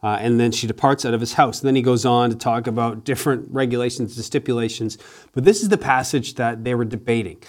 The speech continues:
Um, obviously, Moses sets up this idea of divorce, but he says,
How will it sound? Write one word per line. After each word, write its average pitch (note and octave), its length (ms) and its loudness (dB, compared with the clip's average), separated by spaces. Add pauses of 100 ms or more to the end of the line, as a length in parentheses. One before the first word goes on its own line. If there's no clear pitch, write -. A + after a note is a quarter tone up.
(240)
Um, G2 220 -10
obviously, C3+ 360 0
Moses A#2+ 400 2
sets C3 240 -4
up A#2+ 160 -2
this A#2 160 -8
idea A2 320 -2
of G2 100 -8
divorce, F#3 460 4
but B2 140 0
he A#2+ 40 0
says, B2+ 380 0